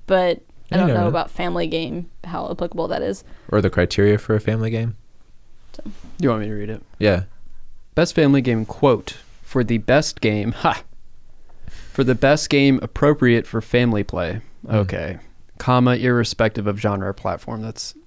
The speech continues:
Speaker 3: not, why would you
Speaker 2: Gotcha.
Speaker 3: even bother writing that
Speaker 2: Oh,
Speaker 3: out?
Speaker 2: well.
Speaker 3: That's
Speaker 2: All
Speaker 3: what
Speaker 2: right.
Speaker 3: best family game means. Um, it is a little bit like, I, I think the Nintendo Labo thing,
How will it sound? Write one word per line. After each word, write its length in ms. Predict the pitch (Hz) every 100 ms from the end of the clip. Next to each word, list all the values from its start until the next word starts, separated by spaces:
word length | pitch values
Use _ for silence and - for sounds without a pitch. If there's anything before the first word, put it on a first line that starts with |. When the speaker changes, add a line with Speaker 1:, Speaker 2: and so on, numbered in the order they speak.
| -
Speaker 3:
not, 320 | 110 98 -
why 140 | 104 226
would 80 | 220
you 160 | 107
Speaker 2:
Gotcha. 20 | 95
Speaker 3:
even 240 | 110 123 123 - - -
bother 240 | - 120
writing 320 | 123 107 104
that 100 | 104
Speaker 2:
Oh, 40 | 117
Speaker 3:
out? 80 | 113
Speaker 2:
well. 200 | 107 - - - - - - - - - - -
Speaker 3:
That's 100 | 110
Speaker 2:
All 60 | 123
Speaker 3:
what 60 | 139
Speaker 2:
right. 80 | 165
Speaker 3:
best 160 | -
family 240 | 120 107 110
game 160 | 107
means. 240 | - - -
Um, 480 | - 131 113 101 110 - - - - - - - - _ _ - -
it 100 | 143
is 160 | 156 180
a 40 |
little 240 | 190 170 147
bit 180 | 127 90
like, 500 | 110 107 - - - - - - - - - - -
I, 140 | 147 147
I 60 |
think 180 | - 202
the 80 | 190
Nintendo 420 | 151 127 135 123
Labo 320 | 117 113 123
thing, 600 | 123 143 143 143 139 143